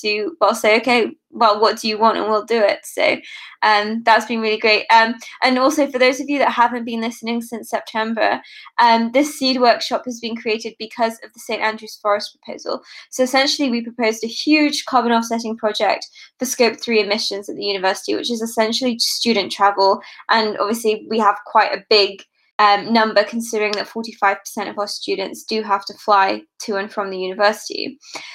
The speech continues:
But in order for it to be a success, uh, we've thought that the students should be driving it forward. So essentially, there would be, like, a module in every single discipline, um, that and somehow engage those students with offsetting all their travel emissions.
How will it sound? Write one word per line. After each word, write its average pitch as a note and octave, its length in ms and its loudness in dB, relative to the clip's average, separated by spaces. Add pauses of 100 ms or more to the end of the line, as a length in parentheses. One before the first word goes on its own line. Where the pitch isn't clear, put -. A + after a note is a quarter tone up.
(140)
But C4 100 6
in C4 140 6
order D4+ 200 6
for E4+ 120 0
it - 100 0
to B3+ 80 -8
be A#3 140 2
a B3 40 -4
success, G#3+ 760 -2 (340)
uh, C#3 180 0
we've B3 380 0
thought C4+ 240 2
that - 80 -20
the A#3 60 -14
students A#3 500 0
should B3 160 -6
be A#3+ 100 -4
driving A3 400 0
it - 140 -8
forward. G3 380 -6
So - 160 -4
essentially, A#3 520 0
there A3+ 160 4
would G#3+ 160 0
be, G#3+ 100 0
like, G3+ 200 2
a G#3+ 40 -12
module A#3+ 520 0
in A3 80 0
every A3 200 0
single A3 320 -6
discipline, A3 680 -6 (340)
um, G#3 460 4
that G#3+ 360 4
and A#3 140 -2
somehow B3+ 520 4
engage A3 500 0
those G#3+ 240 0
students G#3 640 -4
with F#3+ 340 4 (160)
offsetting G3+ 960 -2
all G#3 140 -2
their G3 160 2
travel - 320 -2
emissions. - 600 -8